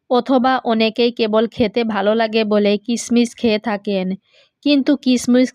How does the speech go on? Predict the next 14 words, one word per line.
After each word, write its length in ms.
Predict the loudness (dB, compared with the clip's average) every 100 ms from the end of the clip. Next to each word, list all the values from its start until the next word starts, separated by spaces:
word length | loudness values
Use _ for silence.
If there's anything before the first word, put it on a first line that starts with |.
| -4
নিয়ে 300 | -2 0 0 -2
বিস্ময়কর 720 | -2 -2 0 0 0 0 -2 -2
তথ্য 240 | -4 -6 -4 -4
প্রকাশ 360 | -2 -2 -4 -4
করেছেন 520 | -4 -2 -2 0 0 2
বিভিন্ন 400 | 0 0 0 2 0
স্বাস্থ্য 400 | 0 -4 -4 -6
বিষয়ক 500 | -4 -4 0 0 0 -2
ওয়েবসাইট। 800 | -2 0 -2 -6 -6 -2 0 -2 _ _ _ _ _ _ _
এক্ষেত্রে 680 | -2 0 0 0 -2 -2 -4 -2
আপনাকে 540 | -4 -4 -2 -2 -2 -2
খেতে 340 | -2 -4 -2 -2
হবে 220 | 0 0
কিশমিশ 560 | -2 -6 -4 0 0